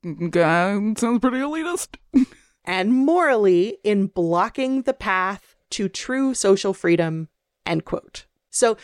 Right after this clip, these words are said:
Speaker 2: Hewlett <laughs> contextualizes Adorno's perspective very helpfully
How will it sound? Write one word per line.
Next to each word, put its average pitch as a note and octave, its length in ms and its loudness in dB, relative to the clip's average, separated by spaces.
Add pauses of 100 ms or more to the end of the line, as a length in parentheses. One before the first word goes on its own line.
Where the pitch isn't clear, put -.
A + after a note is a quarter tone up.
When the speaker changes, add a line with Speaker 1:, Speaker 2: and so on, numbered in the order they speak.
(120)
Speaker 2:
Hewlett E4+ 600 4
<laughs> - 120 -6
contextualizes F#3 1200 0
Adorno's F3+ 500 -2
perspective A#3 680 -4
very F#3+ 240 -2
helpfully B3+ 680 -2